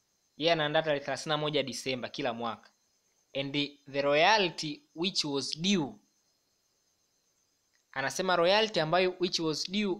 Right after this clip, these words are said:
on thirty-first December elfu moja mia tisa tisini na moja was paid on tarehe ishirini mwezi wa kwanza elfu moja mia tisa tisini na mbili. Condition hapa ametugea kwamba royalty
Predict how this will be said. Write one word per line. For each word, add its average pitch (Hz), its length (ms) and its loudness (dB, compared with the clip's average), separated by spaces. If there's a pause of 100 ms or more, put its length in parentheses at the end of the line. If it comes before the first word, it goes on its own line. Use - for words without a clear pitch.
on 147 220 -6
thirty-first 202 600 -8
December 156 480 -2
elfu 147 140 -10
moja 151 180 -6
mia 139 100 -4
tisa 147 160 -6
tisini - 220 -10
na 131 60 -4
moja 143 440 -2 (560)
was 131 340 -4
paid 208 480 0
on 131 380 -8 (760)
tarehe 135 260 -2
ishirini 269 680 -2 (440)
mwezi 131 220 -8
wa 135 180 -2
kwanza 233 560 -4
elfu - 200 -18
moja 156 180 -4
mia 127 120 -4
tisa 131 200 -6
tisini 131 260 -10
na 117 60 -10
mbili. 113 380 -10 (880)
Condition 147 460 0
hapa 135 200 -2
ametugea 120 500 -2
kwamba 117 280 -4
royalty 180 720 0